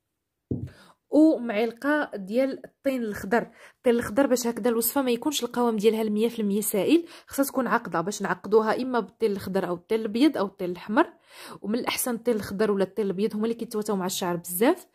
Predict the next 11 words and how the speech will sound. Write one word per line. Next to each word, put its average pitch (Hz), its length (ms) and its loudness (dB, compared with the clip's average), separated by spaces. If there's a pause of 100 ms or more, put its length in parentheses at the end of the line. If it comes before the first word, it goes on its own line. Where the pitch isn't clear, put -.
(260)
الاحمر - 380 -6
كنخليوه 202 520 0
غير 180 140 -2
الوجه. 208 420 2 (440)
و، 294 320 2
آه، 226 500 -2
الا 233 200 -4
ما 277 100 -2
عندكش 226 380 -4
استخدمي 240 420 -6
الشوفان 247 560 -2